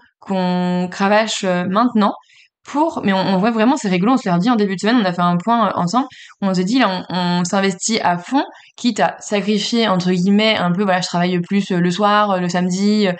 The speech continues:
et cetera. Enfin, je travaille beaucoup, mais en même temps, c'est ce qu'on s'est dit, c'est, on fait ça aujourd'hui pour avoir la vie dont on rêve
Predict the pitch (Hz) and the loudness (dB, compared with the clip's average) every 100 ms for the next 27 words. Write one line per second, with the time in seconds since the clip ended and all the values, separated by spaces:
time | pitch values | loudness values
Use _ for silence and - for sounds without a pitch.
0 | - - - - 190 190 175 185 220 196 | -8 -20 -12 -4 -2 -2 0 0 0 -2
1 | 175 175 175 175 180 320 - - - 190 | -4 -2 0 0 -2 -6 -6 -16 -2 0
2 | 185 180 180 - - - 190 175 180 185 | 2 2 0 -2 -6 -10 -6 -2 -2 0
3 | 220 339 208 - - 185 208 208 208 202 | -2 0 -4 -4 -6 -2 0 0 0 0
4 | 240 226 202 185 277 - _ _ - - | -2 2 0 0 -2 -6 _ _ -10 -4
5 | 320 214 220 262 - - _ 202 196 202 | 0 2 2 0 -2 -12 _ 0 2 4
6 | 254 262 190 190 185 185 294 262 | 2 0 -2 0 2 2 2 0